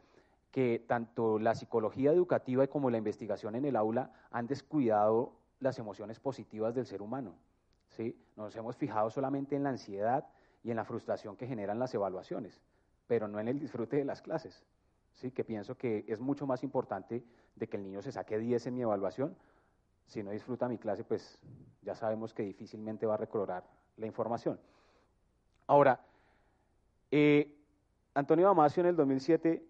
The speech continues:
da cuenta de la importancia de la interacción entre emociones, funcionamiento social y la toma de decisiones. Y esto está revolucionando el papel del afecto dentro de la educación. Yo me acuerdo que cuando me formé,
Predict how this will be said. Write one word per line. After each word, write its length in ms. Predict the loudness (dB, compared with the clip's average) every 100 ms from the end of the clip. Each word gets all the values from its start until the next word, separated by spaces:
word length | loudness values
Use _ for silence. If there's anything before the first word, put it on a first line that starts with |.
| _
da 180 | 4 4
cuenta 500 | 6 4 6 4 2 -4 _ _ _
de 240 | 4 6
la 260 | 6 4 2 -10 _ _ _ _ _ _ _ _ _ _ _ _ _ _ _
importancia 880 | -2 0 6 4 6 4 4 6 6
de 60 |
la 80 | 6
interacción 460 | 4 4 4 2 0
entre 360 | 4 4 4 2
emociones, 580 | 0 0 4 4 4 0
funcionamiento 600 | -4 -2 -2 -2 -2 -2
social 380 | 2 4 4 2
y 80 | 0
la 140 | 2
toma 280 | 2 4 6
de 80 | 6
decisiones. 540 | 4 2 2 2 -2 _ -20 _ -4
Y 220 | 8 10
esto 480 | 8 6 2 2 -6 -4
está 260 | 0 0
revolucionando 1080 | 4 6 6 4 0 -2 0 0 2 0 0 _ _ _ _ -2
el 120 | 0
papel 360 | 2 2 0
del 140 | 2 0
afecto 460 | 0 -2 -2 0
dentro 240 | 0 2 0
de 60 |
la 60 | 2
educación. 460 | 0 -4 -4 -4 -2
Yo 100 | -2
me 60 |
acuerdo 260 | 2 2 0
que 60 |
cuando 260 | 0 0 0
me 120 | -6
formé, 520 | -4 -6 -4 -2 -2